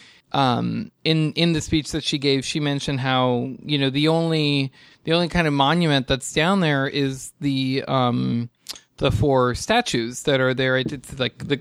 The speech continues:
that, uh, I forget what it's called, the, the square right outside of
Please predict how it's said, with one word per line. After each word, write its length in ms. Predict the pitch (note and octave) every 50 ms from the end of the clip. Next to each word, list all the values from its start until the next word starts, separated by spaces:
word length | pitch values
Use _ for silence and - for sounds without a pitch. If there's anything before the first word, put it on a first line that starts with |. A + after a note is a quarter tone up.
| -
that, 260 | - - A#2+ B2 - _ _ _ -
uh, 340 | A#2+ A#2 F#2 - - B1 A1+
I 40 | A#2
forget 260 | - - D#3+ D#3 C#3
what 60 | A#2+
it's 120 | - - -
called, 180 | A#2 F#2+ -
the, 120 | G#2 F2 D2+ - _ _ -
the 140 | B2 D#3+ D3
square 420 | - - - E3+ D#3+ D3+ D#3 D#3
right 320 | D3 C#3+ C#3 C#3 C3+ C3 _ _ - -
outside 420 | C3 C3+ B2 - - C#3 C3 C3
of 200 | C3 B2+ A#2+ -